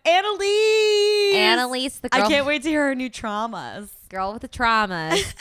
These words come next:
Speaker 1: <laughs>
Speaker 2: I know. She looks really pretty in her picture.
Speaker 1: Okay, I'm already shipping her with somebody.
Speaker 2: Who? Tell me.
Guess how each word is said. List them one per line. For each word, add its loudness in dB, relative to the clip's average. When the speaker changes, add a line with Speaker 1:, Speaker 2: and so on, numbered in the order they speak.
Speaker 1:
<laughs> -18
Speaker 2:
I -8
know. -6
She -4
looks -4
really -2
pretty -8
in -8
her -6
picture. -12
Speaker 1:
Okay, 4
I'm 2
already 2
shipping -2
her 0
with -4
somebody. -4
Speaker 2:
Who? 2
Tell -2
me. -6